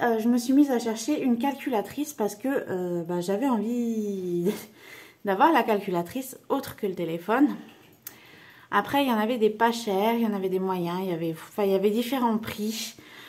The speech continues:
En sachant que j'avais fait plusieurs magasins, parce qu'il y a certains magasins où ils n'en font plus du tout. D'ailleurs, j'étais assez étonnée.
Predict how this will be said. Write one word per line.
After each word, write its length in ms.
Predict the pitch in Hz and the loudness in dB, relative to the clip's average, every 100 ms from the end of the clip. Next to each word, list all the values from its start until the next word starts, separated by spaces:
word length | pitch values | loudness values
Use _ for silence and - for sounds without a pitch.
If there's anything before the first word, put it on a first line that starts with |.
| - - | -14 -2
En 100 | 220 | 0
sachant 360 | 233 233 277 | 2 4 4
que 60 | 254 | 4
j'avais 240 | 226 196 | 4 4
fait 200 | 196 214 | 2 0
plusieurs 440 | 208 285 285 277 254 | 0 0 2 2 2
magasins, 500 | 254 233 226 233 277 | 2 2 2 2 2
parce 160 | 240 | 0
qu'il 100 | - | 0
y 40 | 185 | -2
a 60 | |
certains 380 | 185 254 - 269 | 0 -4 0 2
magasins 600 | 240 226 233 233 240 240 | 4 4 2 2 2 2
où 100 | 226 | 0
ils 120 | 208 202 | 0 0
n'en 140 | 196 | -2
font 200 | 202 202 | -2 -4
plus 260 | 196 320 311 | -2 0 2
du 140 | 277 | 0
tout. 180 | 285 320 | 0 2
D'ailleurs, 260 | 214 214 | 4 2
j'étais 240 | 214 196 180 | -2 -4 -2
assez 260 | 214 220 | -2 0
étonnée. 440 | 294 254 220 254 | 0 0 2 2